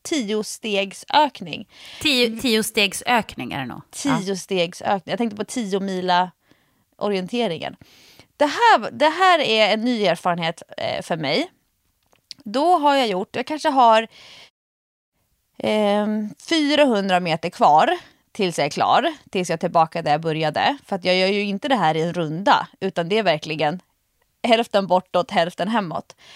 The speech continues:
Speaker 1: Var tionde steg, efter tio steg, då försöker jag öka tempot lite till. Och sen kommer det bli så att steg åtta, nio, tio, då har man ju tappat lite grann av tempot. Men då försöker jag igen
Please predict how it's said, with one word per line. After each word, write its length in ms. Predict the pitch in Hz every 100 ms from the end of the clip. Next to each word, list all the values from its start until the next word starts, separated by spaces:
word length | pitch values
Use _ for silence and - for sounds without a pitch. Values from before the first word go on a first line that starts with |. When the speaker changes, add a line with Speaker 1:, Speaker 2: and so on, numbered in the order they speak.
| - -
Speaker 1:
Var 220 | 202 277
tionde 840 | - - 349 262 330 403 240 202
steg, 600 | - - - 226 247 339 _ -
efter 340 | - 339 269
tio 480 | 262 - 233 175 196
steg, 520 | - 233 120 170 233 - _ _ _ _ _ _ _
då 220 | 196 277 247
försöker 440 | 294 226 196 190
jag 100 | - 208
öka 220 | 180 269
tempot 440 | - 254 226 170 208
lite 240 | 170 170
till. 300 | 220 - 185 - _ _ _ _ _
Och 240 | - -
sen 180 | 277 285
kommer 240 | 339 277
det 80 | 226
bli 220 | 214 254
så 140 | 254 190
att 160 | - - _ -
steg 340 | - 190 180 -
åtta, 300 | 202 - 233
nio, 280 | 233 185 175
tio, 360 | 208 196 214
då 120 | 170 190
har 120 | 220
man 140 | 202
ju 40 | 175
tappat 360 | 202 - 294
lite 220 | 320 285
grann 180 | 240 208
av 60 | 190
tempot. 480 | 180 180 220 294 -
Men 140 | 240
då 140 | 247 277
försöker 440 | 339 302 320 311
jag 120 | 320 -
igen 440 | 339 339 175 156